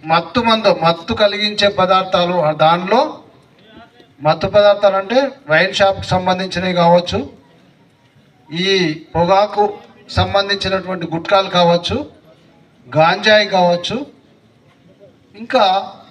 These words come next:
వివిధ రకాలైనటువంటి గుడుంబా కావచ్చు, వీటన్నిటినీ నిషేధించాలని చెప్పి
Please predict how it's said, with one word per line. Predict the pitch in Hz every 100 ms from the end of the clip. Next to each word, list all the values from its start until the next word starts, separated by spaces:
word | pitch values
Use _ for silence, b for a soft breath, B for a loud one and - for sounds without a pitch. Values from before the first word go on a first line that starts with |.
| - _ _ _ _ _ _ _ _
వివిధ | 175 208 247 247 233 220 - - -
రకాలైనటువంటి | 190 220 214 214 202 190 190 175
గుడుంబా | 170 226 220 196
కావచ్చు, | 170 151 135 - - - - _ _ _ _ _ _ _ _ _ _
వీటన్నిటినీ | 170 190 185 233 269 262 262
నిషేధించాలని | 240 226 240 247 240 233 226 214 208 202
చెప్పి | 196 247 220 185